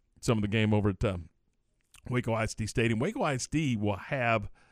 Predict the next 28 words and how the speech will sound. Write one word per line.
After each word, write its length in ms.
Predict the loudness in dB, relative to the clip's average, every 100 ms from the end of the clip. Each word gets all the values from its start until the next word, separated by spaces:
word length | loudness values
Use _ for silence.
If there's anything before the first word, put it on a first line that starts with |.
| _ _ -10
this 240 | -6 -4
weekend, 480 | 2 0 0 -6 -4
starting 320 | 0 2 2
Thursday, 640 | 0 0 0 -2 -6 -6 -10 _ _ -20 -16
they'll 220 | 0 2 4
have 280 | 2 0 -4 _ _ 0
all 200 | 4 4
of 80 | 2
the 40 |
taps 380 | 0 -2 -2 -6
championships. 800 | -2 -2 -2 -6 -8 -12 -12 0
Pretty 160 | 4 6
cool. 320 | 6 0 0 -10 _ _ -12
Should 180 | -2 2
be 60 | 2
a 60 |
lot 140 | 2 0
of 60 |
fun. 300 | -2 -4 -2
So 100 | -4
if 100 | -2
you 80 | 0
wanna 140 | 0
see 180 | 0 -2
some 220 | -2 -4 -6 -14 -20 -20 -20 -2
good, 260 | 0 4
uh, 120 | 4 4
taps 520 | 4 2 2 -6